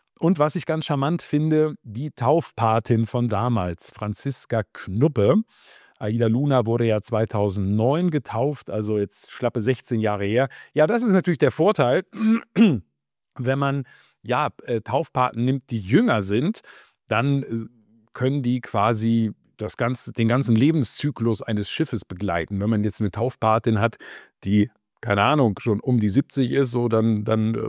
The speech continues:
wird sie jetzt nicht dreißig Jahre noch leben wahrscheinlich, ja. <laughs> Also insofern, Franziska Knuppe. Ich glaube, die jüngste Taufpatin war mal, war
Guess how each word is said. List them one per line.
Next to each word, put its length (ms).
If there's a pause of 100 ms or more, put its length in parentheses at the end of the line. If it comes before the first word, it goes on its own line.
wird 460
sie 80
jetzt 180
nicht 140
dreißig 340
Jahre 240
noch 140
leben 260
wahrscheinlich, 480
ja. 220 (240)
<laughs> 120
Also 260
insofern, 420 (340)
Franziska 480
Knuppe. 300 (260)
Ich 140
glaube, 200
die 80
jüngste 360
Taufpatin 640
war 160
mal, 380 (480)
war 200